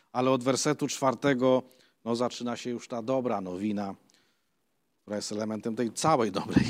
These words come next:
nowiny. Więc apostoł Paweł pokazuje nam trzy kwestie związane z Bogiem, które składają się na tę dobrą nowinę.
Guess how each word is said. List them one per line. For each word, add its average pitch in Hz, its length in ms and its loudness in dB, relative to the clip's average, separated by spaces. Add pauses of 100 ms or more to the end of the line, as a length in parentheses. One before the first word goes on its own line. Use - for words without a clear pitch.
(220)
nowiny. 101 400 -8
Więc 120 200 0
apostoł 196 400 8
Paweł 196 260 6
pokazuje 180 540 -2
nam 175 160 2
trzy 196 400 4 (460)
kwestie 190 520 2
związane 156 600 4
z 127 120 -2
Bogiem, 160 460 6
które 135 400 -2
składają 135 600 -2
się 135 220 -6
na 120 160 0
tę 117 200 -2
dobrą 113 420 -2 (300)
nowinę. 143 600 2